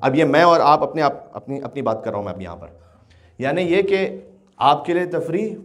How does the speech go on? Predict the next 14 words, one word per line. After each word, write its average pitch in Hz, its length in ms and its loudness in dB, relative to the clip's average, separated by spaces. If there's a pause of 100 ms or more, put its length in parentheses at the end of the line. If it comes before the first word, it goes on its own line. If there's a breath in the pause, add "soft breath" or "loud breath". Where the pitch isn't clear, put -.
(100)
वो 147 140 0
भी 196 200 -2 (540)
मानवियत 147 720 2
के 170 80 2
दायरे 110 280 2
में - 120 -8
है, - 140 -16 (1400)
आपका 139 260 0
business 160 280 0
मानवियत 156 440 2
के 151 60 0
दायरे 98 240 0
में - 80 -8
है। - 140 -14